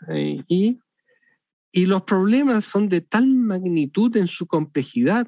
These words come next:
que requieren que estos diversos saberes se armonicen, conversen, dialoguen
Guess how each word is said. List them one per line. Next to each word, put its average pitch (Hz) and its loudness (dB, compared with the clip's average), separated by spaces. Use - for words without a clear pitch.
que 156 -2
requieren 208 0
que 165 0
estos 165 -6
diversos 202 -2
saberes 175 -2
se 196 -2
armonicen, 175 -2
conversen, 185 -2
dialoguen 151 -2